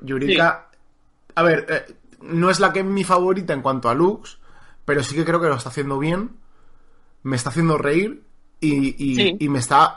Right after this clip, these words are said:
Speaker 1: gustando los gestos que está haciendo con mu-, con mucha gente.
Speaker 2: Esa es la cosa, está, eh, está enseñando también que, que por ser tremenda y por ser super fierce y tal, no tienes que ser, eh, no tienes por qué no ser amable.
Speaker 1: Hmm.
Speaker 2: Porque, por ejemplo, con, eh, Aisha,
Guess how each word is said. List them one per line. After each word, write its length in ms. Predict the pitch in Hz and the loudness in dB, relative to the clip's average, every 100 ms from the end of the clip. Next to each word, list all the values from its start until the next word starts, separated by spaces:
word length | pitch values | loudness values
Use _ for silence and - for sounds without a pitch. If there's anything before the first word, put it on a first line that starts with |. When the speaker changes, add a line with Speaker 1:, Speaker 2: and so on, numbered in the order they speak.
| - | -6
Speaker 1:
gustando 460 | 160 - 160 170 | -4 0 2 2
los 140 | 170 117 | 0 -2
gestos 260 | 156 175 | -4 -4
que 40 | 156 | -6
está 100 | 147 | -8
haciendo 240 | 156 165 | -6 -6
con 180 | 170 175 | -4 -4
mu-, 200 | 175 160 | -4 -4
con 200 | 151 147 | -6 -6
mucha 220 | 131 123 | -6 -6
gente. 320 | 107 120 110 - - - _ - - _ _ - | -6 -6 -8 -12 -20 -20 _ -20 -20 _ _ -6
Speaker 2:
Esa 120 | 147 | -4
es 100 | 151 | -2
la 180 | 170 147 | -2 -2
cosa, 240 | 165 156 | -2 -6
está, 180 | 123 139 | -10 -8
eh, 240 | 135 143 131 | -8 -6 -4
está 160 | 156 | -4
enseñando 320 | 160 165 165 | -6 -6 -6
también 320 | 160 156 170 165 | -6 -6 -6 -6
que, 300 | 123 120 - - - - - | -6 -6 -8 -18 -20 -20 -4
que 400 | 127 123 123 123 | 0 2 0 -2
por 180 | 123 123 | -4 -4
ser 280 | - 135 135 | -2 -2 -2
tremenda 480 | 143 143 147 147 139 | -6 -8 -8 -6 -6
y 60 | |
por 160 | - - | -6 -6
ser 180 | 135 127 | -6 -6
super 260 | 131 131 | -4 -6
fierce 340 | - 147 135 139 | -2 -2 -2 -2
y 20 | |
tal, 160 | 143 | -4
no 80 | 143 | -2
tienes 240 | 131 127 - | -4 -4 -6
que 100 | 117 | -8
ser, 680 | 120 110 110 107 107 107 | 0 2 4 4 2 2
eh, 240 | 104 104 - | -2 -6 -8
no 120 | 120 | -8
tienes 200 | 123 127 - | -6 -8 -6
por 180 | 123 | -6
qué 160 | - 113 | -4 -6
no 280 | 113 117 113 | -6 -6 -4
ser 320 | - 110 110 | -2 -2 0
amable. 440 | 101 113 110 101 - - | -2 -2 -4 -6 -20 -12
Speaker 1:
Hmm. 120 | - 113 - | -10 -6 -4
Speaker 2:
Porque, 180 | 139 | -4
por 100 | 131 131 | -4 -6
ejemplo, 260 | 156 151 | -8 -12
con, 220 | 123 117 110 | -10 -12 -12
eh, 200 | 110 123 135 | -12 -10 -6
Aisha, 460 | 151 165 156 180 | -6 -6 -10 -10